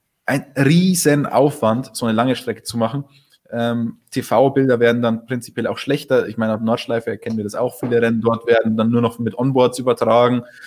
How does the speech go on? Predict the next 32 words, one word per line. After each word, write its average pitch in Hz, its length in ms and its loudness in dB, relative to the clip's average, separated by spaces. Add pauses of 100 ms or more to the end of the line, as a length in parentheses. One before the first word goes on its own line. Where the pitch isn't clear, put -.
(240)
ähm, 117 560 -4
oder 113 420 2
in 113 140 -6
der 110 80 -2
Nacht 117 260 0
dann 113 80 -2
einfach 104 220 -8
gar 113 160 0
nicht 117 100 -6
mehr 110 100 -6
von 113 140 -8
der 110 60 -2
Nordschleife. 110 720 -2 (760)
Ähm, 104 760 -6 (160)
also 113 500 -4
es - 160 -8
ist - 400 -4
schwierig 160 460 2
und - 160 -6
dann 131 80 0
natürlich 123 400 -2
für 117 80 -6
die 110 100 -2
Fans 110 340 -2
vor - 180 -14
Ort, 113 320 -2
wenn 104 100 -4
die 101 40 -4
so 107 140 -4
viel 101 140 -8
Geld 101 260 -2
ausgeben, 104 640 -2